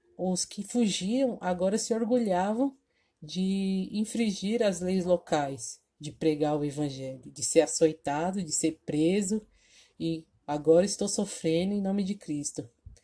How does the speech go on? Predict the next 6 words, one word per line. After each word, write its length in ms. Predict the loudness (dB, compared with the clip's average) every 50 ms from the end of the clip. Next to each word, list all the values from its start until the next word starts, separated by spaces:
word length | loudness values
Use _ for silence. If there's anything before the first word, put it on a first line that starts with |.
| _ _ -20 _ -6
Esse 500 | -2 -2 -2 0 -2 -4 -4 -4 -4 -4 -2
é 180 | 0 2 4
o, 560 | 4 2 2 0 0 0 0 0 0 -2 -4 -6 -6
os 180 | -6 -4 -2
efeitos 580 | -2 -4 -4 -4 -2 -2 -2 -2 -2 -4 -6 -6
do, 280 | -4 -6 -6 -6 -6